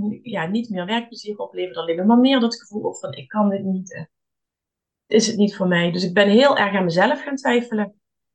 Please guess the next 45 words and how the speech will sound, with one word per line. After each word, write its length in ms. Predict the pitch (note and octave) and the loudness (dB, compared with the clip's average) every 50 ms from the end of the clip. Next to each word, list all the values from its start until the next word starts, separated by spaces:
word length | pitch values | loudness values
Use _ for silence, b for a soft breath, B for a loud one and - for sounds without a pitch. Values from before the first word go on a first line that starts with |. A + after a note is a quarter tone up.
| _ _ _ _ - | _ _ _ _ -2
Totdat 340 | - C#4+ C#4+ - C#4+ A#3+ | 0 0 2 2 2 2
ik 80 | A#3 A3+ | 2 2
op 160 | A3 G#3+ - | 0 0 2
één 200 | A3+ A3+ G#3+ G#3+ | 2 4 4 4
dag 280 | G#3 G#3 G3 G3 - - | 4 2 0 0 -4 -8
dacht 320 | - E3+ D#3+ D#3 - - | -8 -8 -8 -8 -10 -14
van, 200 | - E3 D#3+ D#3+ | -10 -6 -4 -2
"Ja, 300 | D#3+ D#3 D3+ D3+ D3 - _ _ _ _ _ _ _ _ _ _ _ _ _ _ _ _ _ | -2 -2 -2 -2 -4 -8 _ _ _ _ _ _ _ _ _ _ _ _ _ _ _ _ _
ik 140 | - G3 G#3 | -8 -4 -2
moet 200 | G#3+ G#3+ - - | -2 -2 -2 -4
gewoon 180 | - F#3+ F#3 | -8 -8 -6
echt 140 | - F3+ D#3+ | -6 -6 -4
heel 160 | E3+ G3+ G#3 | -4 -4 -4
goed 160 | G3+ F#3+ F3+ - | -4 -6 -8 -4
gaan 160 | - F#3 F#3 | -4 -2 0
luisteren 340 | F#3+ F#3 F3+ F3+ - F#3+ F#3+ | 0 0 -2 -2 -4 -4 -4
nu 100 | F#3+ F#3 | -2 -2
naar 80 | F3 E3+ | -2 -2
mijn 140 | F3 F3 | -4 -4
intuïtie. 680 | - F3+ D#3+ - - G#3 B3+ B3+ C4 - - E3 D#3+ _ _ _ _ _ _ _ _ _ _ _ _ _ _ _ | -4 -6 -8 -8 -4 -2 -2 -2 -2 -6 -8 -8 -14 _ _ _ _ _ _ _ _ _ _ _ _ _ _ _
In 180 | - D4 C#4+ C#4+ | -2 -2 -2 0
plaats 280 | G3 D3+ C#3+ C3+ - | -2 -6 -6 -8 -10
van 140 | - E3+ F3 | -6 -4 2
doorpakken 720 | F3 A3+ A#3 A#3 - - - - - - - A#3 A3+ - | 4 4 4 2 2 2 2 2 2 2 2 2 2 2
en 440 | - A3 A3 A3+ A3+ A3+ A#3 A3+ - | 2 2 4 4 4 4 2 2 0
een 100 | A3 A3 | 0 2
jaar 340 | A3 A3 A3 A3 A3 G#3+ G#3+ | 2 2 2 2 2 2 2
lang, 420 | A3 G#3+ G#3+ A3 A3+ A3 G#3+ G#3+ - _ _ _ _ _ _ _ _ | 0 0 0 0 0 -2 -4 -6 -10 _ _ _ _ _ _ _ _
eh, 460 | - - G#3+ G#3+ G#3 G#3 G#3 G#3 G3+ | -6 -4 -2 0 0 0 -2 -4 -2
daar 260 | G3 G#3+ G#3 G#3 G3+ G3+ | -2 0 0 0 -2 -4
mijn, 300 | G3+ G#3 G#3 G#3+ - _ _ _ _ - A3+ - | -4 -6 -6 -8 -10 _ _ _ _ -16 -16 -12
mijn 200 | - - G3+ G3+ | -6 -2 -2 -2
schouders 380 | F#3+ - - G3+ F#3+ F#3 F#3 F#3+ | -2 0 0 2 2 2 0 -2
onder 260 | - F#3 F3+ F3 E3 | -2 -2 -2 -4 -4
zetten." 360 | D#3+ F3 E3+ E3+ - - - | -4 -6 -6 -6 -8 -10 -6
En 120 | - A#3 A#3+ | -2 -2 -2
dat 140 | A#3+ A3 F3 | 0 -2 -4
ik 100 | E3 F3+ | -4 -6
er 80 | E3+ | -6
dan 360 | D#3+ D#3+ D#3+ D#3+ D#3+ D#3+ D#3+ _ _ _ _ _ _ _ _ | -4 -4 -4 -4 -6 -8 -12 _ _ _ _ _ _ _ _
zelf 380 | - D#3 E3+ G#3+ C4+ B3+ G3 D#3 | -8 -2 0 2 2 2 2 0
aan 120 | D#3 E3 | -2 -4
onderdoor 460 | F3+ F3 F3 F3 F3 G#3+ A#3 A3 G3+ | -4 -4 -4 -2 2 2 2 2 0
ga. 220 | F3 E3 D3+ D3 D3 | -2 -6 -8 -8 -8
Want 440 | D3+ D#3 D#3+ D#3+ - - _ _ | -8 -8 -8 -10 -12 -14 _ _